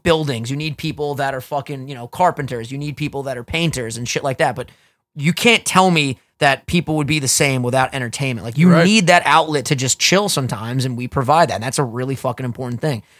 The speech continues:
Speaker 1: N-, you could tell when I get serious instantly. Like, I just, I get, I get passionate about that shit 'cause I'm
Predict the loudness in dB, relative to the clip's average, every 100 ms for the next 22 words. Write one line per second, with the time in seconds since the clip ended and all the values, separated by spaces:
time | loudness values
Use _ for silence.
0 | -4 0 2 2 4 6 6 6 4 2
1 | 4 6 6 4 2 -2 -2 -4 -2 0
2 | 2 4 4 4 4 4 2 2 0 2
3 | 2 4 4 6 6 4 6 4 4 2
4 | 2 -2 -2